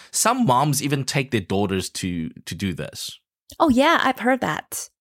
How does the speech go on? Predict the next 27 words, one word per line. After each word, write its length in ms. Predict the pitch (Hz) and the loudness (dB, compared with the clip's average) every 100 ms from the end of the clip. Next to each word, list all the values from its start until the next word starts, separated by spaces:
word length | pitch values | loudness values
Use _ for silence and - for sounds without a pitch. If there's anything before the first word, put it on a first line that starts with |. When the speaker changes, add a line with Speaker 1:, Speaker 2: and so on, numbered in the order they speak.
| _ _ - | _ _ 0
Speaker 2:
Once 180 | 240 269 | 2 2
the 80 | |
doctor 320 | 233 190 - 220 | 2 0 0 0
turned 300 | - 208 - | 2 2 2
eighteen, 560 | 208 196 - 175 196 | 0 0 -2 0 2
and 140 | 170 165 | 2 4
then 160 | 165 | 4
she 160 | 180 185 | 2 2
would 160 | 175 180 | 2 2
show 160 | 180 | 2
up 200 | 170 165 175 | 4 2 2
in 100 | 160 | -2
the 60 | |
clinic 420 | - 165 160 156 | -2 -4 -2 0
and 100 | 165 | 0
say, 140 | 170 175 | 2 2
"Hey, 380 | 190 170 73 - - _ _ - | 4 2 -2 -8 -18 _ _ 0
give 160 | 190 | 2
them 220 | 175 180 - | 4 2 2
a 60 | - | 0
pair 380 | - 185 175 | 0 2 4
of 180 | 160 - | 4 2
good 140 | 165 143 | 2 2
eyes." 560 | 147 147 - - - _ | 2 0 -2 -4 -8 _
Speaker 1:
Yeah, 260 | - 165 139 | 0 2 2
because 540 | 123 - 113 104 92 - | -2 2 2 2 -2 -4
I 220 | 104 | -4